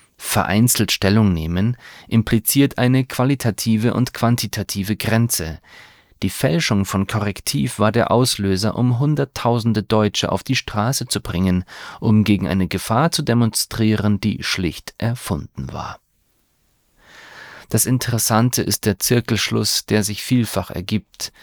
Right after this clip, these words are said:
Besonders schön findet er sich im Zusammenhang mit Hass und Hetze, dieser beliebten Floskel, die zu Corona-Zeiten erfunden wurde, um Abweichung abzuwerten. Wenn man die entsprechenden Gesetze verschärft und das auch noch mit öffentlichen Geldern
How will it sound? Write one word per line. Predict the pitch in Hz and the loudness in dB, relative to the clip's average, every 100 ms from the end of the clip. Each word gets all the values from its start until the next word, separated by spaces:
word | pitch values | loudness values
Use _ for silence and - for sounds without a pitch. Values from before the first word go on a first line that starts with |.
| - - _ - | -20 -20 _ -6
Besonders | 101 101 110 104 - | -2 2 4 4 0
schön | - 120 120 117 | 0 2 4 2
findet | - 117 110 95 | 2 2 2 0
er | |
sich | 95 101 | -2 -4
im | 85 101 | -6 -4
Zusammenhang | 104 104 107 104 98 95 | -2 0 2 2 0 0
mit | 92 - | 0 -2
Hass | 98 95 - | -4 -2 -4
und | - 85 101 | -4 -6 -4
Hetze, | 101 - 80 76 80 - - - - - | -4 -4 -6 -6 -10 -18 -20 -20 -12 -4
dieser | 90 87 | -2 -2
beliebten | 80 90 101 - - 87 | 0 2 2 2 -2 -6
Floskel, | - 104 98 - 98 92 90 | -2 0 0 0 0 0 0
die | 104 107 | -4 -4
zu | - 123 | -6 -4
Corona-Zeiten | 127 107 101 107 95 - 85 - 76 | -2 0 2 2 0 -2 -2 -2 -6
erfunden | 80 - 95 - 85 | -4 -2 -2 -2 -4
wurde, | 87 87 85 | -2 -2 -4
um | - 107 - | -2 -4 -2
Abweichung | 120 - 76 - - 73 - | -6 -6 -10 -8 -10 -10 -8
abzuwerten. | - _ - 76 78 76 - - - 98 _ _ _ _ _ - - - - - - | -10 _ -10 -10 -10 -12 -12 -14 -16 -18 _ _ _ _ _ -20 -20 -20 -20 -14 0
Wenn | 110 135 | 4 6
man | 139 131 | 6 4
die | 117 | 2
entsprechenden | 85 - - 113 120 104 92 | 0 -2 -2 -2 0 2 0
Gesetze | 92 87 98 - 98 | 0 0 0 0 -4
verschärft | 87 - 98 107 127 - | -4 -2 0 0 -2 -8
und | - - | -8 -4
das | 87 98 - | -2 -2 -2
auch | 95 98 113 | -2 -2 -2
noch | 104 110 | -2 -2
mit | 101 | -2
öffentlichen | - 117 117 101 - 101 | -2 -2 -2 -2 -2 0
Geldern | 107 131 117 104 | 2 2 2 2